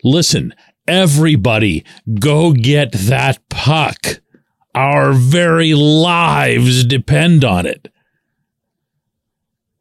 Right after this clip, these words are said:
And they've gotta go. And they've gotta get to that end board before the other player does, or at least in a competitive time frame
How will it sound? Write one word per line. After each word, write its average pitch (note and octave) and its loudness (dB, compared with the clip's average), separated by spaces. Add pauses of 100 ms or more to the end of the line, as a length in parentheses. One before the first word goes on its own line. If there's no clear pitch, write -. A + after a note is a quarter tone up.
(220)
And G#2+ -2
they've A2 -2
gotta B2+ -2
go. D3 -2 (800)
And A2 0
they've A#2 0 (320)
gotta C3+ 0
get C3 -4
to C3 0
that A#2 0
end C#3+ 2
board D#2+ -2 (1000)
before B2 0
the A2 0
other A#2 0
player A#2+ 0
does, G2 0
or G2 0
at F#2+ -2
least D3 0 (640)
in - -4
a D#3 0
competitive C#3+ 0
time D3 0
frame F2 -4